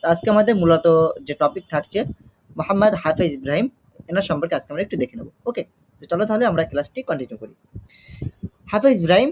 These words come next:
ইনি আঠারোশো সত্তর খ্রিস্টাব্দে জন্মগ্রহণ করেছিলেন এবং উনিশশো বত্রিশ খ্রিস্টাব্দে মারা যান। ঠিক আছে,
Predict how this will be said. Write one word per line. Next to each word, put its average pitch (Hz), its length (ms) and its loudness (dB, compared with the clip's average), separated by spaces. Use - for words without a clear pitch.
ইনি 165 340 2
আঠারোশো 190 320 -4
সত্তর 175 260 -4
খ্রিস্টাব্দে 190 400 -2
জন্মগ্রহণ 165 480 0
করেছিলেন 185 400 -6
এবং 135 320 4
উনিশশো - 300 -2
বত্রিশ 175 400 -2
খ্রিস্টাব্দে 170 480 -2
মারা 123 180 -6
যান। - 160 -20
ঠিক 190 100 0
আছে, 262 180 -4